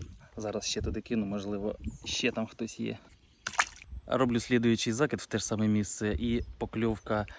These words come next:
головня. Два рази він клював, але не засікся. Потім роблю третій закид і дивіться, ще більший окунь клюнув з цієї ж точки.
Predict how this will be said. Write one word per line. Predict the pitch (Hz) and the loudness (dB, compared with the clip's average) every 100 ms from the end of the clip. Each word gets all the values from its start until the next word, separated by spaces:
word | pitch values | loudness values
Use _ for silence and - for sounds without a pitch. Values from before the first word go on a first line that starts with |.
| - | -12
головня. | 113 117 110 104 107 | -2 2 4 4 2
Два | 107 110 | 4 4
рази | 107 107 | 4 2
він | 101 | 0
клював, | 107 113 139 127 | 0 2 2 2
але | - 104 107 107 120 | 0 2 4 2 2
не | 110 107 | 2 2
засікся. | 107 - 101 - 101 - | 0 -2 -4 -4 -6 -6
Потім | - 117 113 | -2 0 2
роблю | 113 107 117 | 2 2 2
третій | 127 131 110 | 2 2 0
закид | 101 107 101 98 | 0 0 0 0
і | 107 | 0
дивіться, | 101 101 98 98 | 0 -2 -4 -4
ще | - 107 | -4 -2
більший | 98 95 101 | -4 -4 -4
окунь | 98 104 | -2 -2
клюнув | - 104 107 104 - - - - | -2 -2 -2 -4 -12 -20 -20 -20
з | - | -8
цієї | 107 101 | -6 -6
ж | - | -4
точки. | 101 - | -4 -4